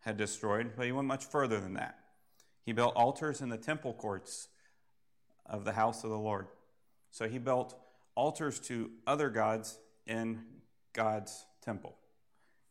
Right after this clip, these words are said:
And that's not the worst thing he did. He burned his son as an offering to his idols. He used fortune-telling and consulted mediums and necromancers.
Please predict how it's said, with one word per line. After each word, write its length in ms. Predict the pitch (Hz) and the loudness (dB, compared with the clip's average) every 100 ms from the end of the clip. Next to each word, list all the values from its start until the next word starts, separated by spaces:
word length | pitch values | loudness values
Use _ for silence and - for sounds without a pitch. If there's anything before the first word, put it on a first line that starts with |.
| - _ _ _ _ _ _ _ | -20 _ _ _ _ _ _ _
And 100 | 104 | -10
that's 220 | 98 - | -8 0
not 160 | 123 - | 0 2
the 60 | 110 | 2
worst 260 | 147 143 | 0 0
thing 160 | 107 95 | -4 -4
he 100 | 95 | -4
did. 240 | 107 139 | -2 -2
He 120 | 131 | -2
burned 280 | 113 120 135 | 0 2 4
his 260 | 147 143 - | 2 0 0
son 320 | 180 123 113 - - - _ _ _ _ _ _ _ _ - | 0 0 -2 -12 -20 -20 _ _ _ _ _ _ _ _ -4
as 180 | 107 | -2
an 100 | 104 | 0
offering 480 | - 131 135 135 127 | 4 4 4 -2 -4
to 100 | 120 | -2
his 160 | 135 117 | -2 2
idols. 480 | 110 95 - - - _ _ _ _ _ _ _ _ _ _ _ _ | 2 2 -6 -12 -16 _ _ _ _ _ _ _ _ _ _ _ _
He 80 | 107 | -6
used 200 | 98 - | -4 -2
fortune-telling 800 | - 151 151 139 139 143 160 165 - | 2 2 2 0 2 2 0 -4 -8
and 120 | - 101 | -10 -10
consulted 640 | 95 123 110 - 110 95 - - _ | -2 0 0 0 -4 -4 -12 -20 _
mediums 560 | 104 117 151 165 165 123 | 0 2 4 2 0 -4
and 140 | 101 | -6
necromancers. 960 | 107 143 156 139 147 143 160 160 156 | -2 -2 0 -2 -2 -4 -6 -6 -8